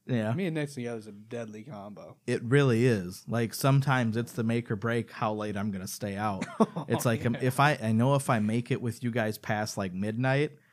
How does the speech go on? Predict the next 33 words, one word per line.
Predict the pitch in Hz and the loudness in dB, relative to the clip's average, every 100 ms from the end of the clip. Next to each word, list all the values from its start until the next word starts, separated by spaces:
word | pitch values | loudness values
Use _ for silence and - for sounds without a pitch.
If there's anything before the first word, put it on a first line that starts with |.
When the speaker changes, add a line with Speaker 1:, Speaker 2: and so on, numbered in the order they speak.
| _ _ _ _ - | _ _ _ _ -8
Speaker 1:
bed's | 104 123 110 104 | 2 4 4 2
not | 113 104 | 2 2
in | 95 | 0
the | 95 | -2
cards. | - 95 85 156 | -2 0 0 0
Speaker 2:
Oh, | |
yeah. | 143 113 107 - | 0 0 -6 -4
Speaker 1:
Like, | 110 104 - | -2 -2 2
this | 123 - | 0 0
is | 110 | 0
gonna | 120 117 | 2 2
be | 110 107 | 2 2
a | 101 | 4
morning | 107 113 113 107 | 4 6 4 4
Speaker 2:
Well, | 95 | 0
Speaker 1:
ordeal | 95 92 90 | -4 -6 -4
Speaker 2:
and | 127 | -2
Speaker 1:
now. | 165 | 0
Speaker 2:
the | 165 | 0
thing | 165 | 0
is, | 156 | -2
is | 135 131 | -4 -8
we | 120 | -8
feed | - 139 | -4 -2
off | 117 113 | -2 -6
of | 110 | -12
each | 104 | -14
other. | - 71 - - | -14 -14 -18 -12
Speaker 1:
Yeah. | - 110 104 92 - _ | -4 0 0 -2 -8 _
Speaker 2:
So | - 127 | -6 -6
it's | 117 - | -6 -8
like | 110 107 104 - - - _ _ _ - | -10 -10 -12 -18 -20 -20 _ _ _ 2
Speaker 1:
Oh, | 135 120 95 | 4 4 0